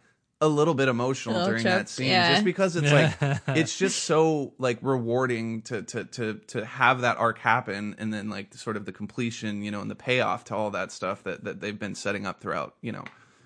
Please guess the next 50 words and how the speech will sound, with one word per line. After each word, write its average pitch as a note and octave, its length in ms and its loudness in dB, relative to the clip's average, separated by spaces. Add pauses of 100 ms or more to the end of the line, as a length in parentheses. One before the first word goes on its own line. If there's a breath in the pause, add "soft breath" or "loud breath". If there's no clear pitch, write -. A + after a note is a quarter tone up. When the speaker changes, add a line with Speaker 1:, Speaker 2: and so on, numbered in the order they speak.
(180 soft breath)
Speaker 1:
not D3+ 200 6
only D#3+ 160 4
this C#4+ 80 8
Speaker 2:
Yeah. F#3 240 8
Speaker 1:
show, C#3 120 6
but C3 120 2
everything C#3 320 2
that's B2 140 -6
happened A#2 320 2
before A2 340 -4
in, G#2 160 -6
in, G#2 320 -8
in G#2+ 100 -6
the G2+ 80 -6
movies. B2+ 420 -6
So F2+ 280 -12 (720)
Speaker 3:
I - 40 -12
just C4+ 120 -8
feel C#4+ 100 4
like B3 80 2
the G3+ 80 2
writing E3+ 380 2
could F3 180 2
have D#3+ 60 2
been D#3 120 2
like, C3+ 200 -4 (180)
"Whoa, A3 400 4
who C4 320 4
is C#4+ 220 2
that?" A2+ 360 -2
And C#3 120 -2
someone's D3+ 240 2
like, A#2 180 -2
"That's E3 220 -2
Captain C#3+ 340 -2
America." E3+ 640 0 (160)
Speaker 1:
Yeah. G2 220 -4 (240)
Speaker 3:
Not D3+ 160 2
having F#3 140 10
Speaker 2:
Yeah. A3+ 100 12
Speaker 3:
to G3 320 10
be G3+ 60 2
like, A3 80 -8 (320)
"That's G3 200 2
the D#3 80 -4
Black D3+ 380 0
Falcon." C#3 560 0
And G#2+ 100 -6
it's A2+ 140 -8
like, A2 160 -4